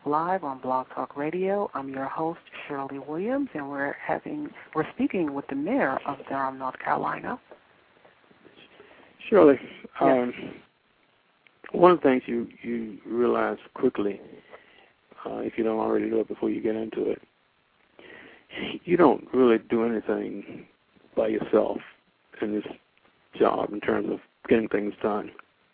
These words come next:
Speaker 2: Even though I'm the mayor of the city, uh, on that council there are seven of us. And it takes a majority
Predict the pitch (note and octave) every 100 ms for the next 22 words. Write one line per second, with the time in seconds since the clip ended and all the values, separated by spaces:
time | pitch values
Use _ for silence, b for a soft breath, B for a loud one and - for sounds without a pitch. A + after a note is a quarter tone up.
0 | _ _ _ B B B B B - C#3+
1 | D3 C3 B2 A#2 A2+ A2 G2+ - C3 G2+
2 | G2 - - - - - A2 A2 G#2+ A2+
3 | - - A#2 A2+ - A2 - G#2+ G#2 G2+
4 | - A2+ G2+ G#2 G#2 - - - - -
5 | _ _ _ _ b b b b b b
6 | _ - A2+ A2+ A2+ A2+ - A2 C3 B2
7 | - - - - A2 A2 G2+ A#2+ A#2 A2+
8 | - G#2